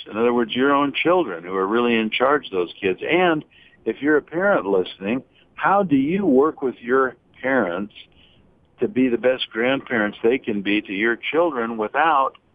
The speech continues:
stepping on each other's toes, without sending mixed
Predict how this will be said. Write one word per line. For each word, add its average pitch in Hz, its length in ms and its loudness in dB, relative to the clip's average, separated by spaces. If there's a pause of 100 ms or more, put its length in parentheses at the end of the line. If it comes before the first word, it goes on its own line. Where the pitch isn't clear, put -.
(460)
stepping 139 440 0
on 120 200 2
each 117 200 0
other's 104 280 2 (100)
toes, 90 320 4
without 107 440 2 (100)
sending 107 500 0
mixed 107 360 -2